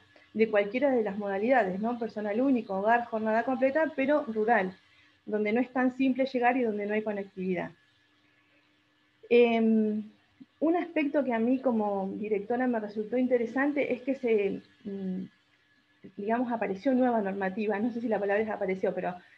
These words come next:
se, se, se escribió una nueva normativa que acompañaba ese reglamento de práctica, que lo que hacía era ordenar, ¿sí? Dejar en claro qué era lo que se podía y lo que no se podía.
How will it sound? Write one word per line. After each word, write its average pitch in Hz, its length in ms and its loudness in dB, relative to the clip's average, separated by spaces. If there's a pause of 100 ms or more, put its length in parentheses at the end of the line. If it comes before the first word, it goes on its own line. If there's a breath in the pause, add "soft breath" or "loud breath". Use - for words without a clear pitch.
(120 loud breath)
se, - 300 -4
se, 196 360 -2
se - 100 -8
escribió 214 640 -2
una 214 180 -4
nueva 233 260 -2
normativa 202 600 -2
que 254 80 -4
acompañaba 208 480 -2
ese 254 180 -4
reglamento 220 440 -2
de 247 120 0
práctica, 277 500 -4 (500 loud breath)
que 370 300 2
lo 262 160 8
que 302 140 0
hacía 349 520 2
era 339 380 4 (120)
ordenar, 269 800 6 (420)
¿sí? 311 360 0 (380 loud breath)
Dejar 240 360 4
en 320 180 4
claro 339 420 4
qué 320 60 0
era 330 120 8
lo 302 140 2
que 233 80 0
se 240 160 0
podía 240 300 0
y - 20 0
lo 254 120 4
que 220 80 0
no 233 120 -2
se 240 140 0
podía. 247 480 0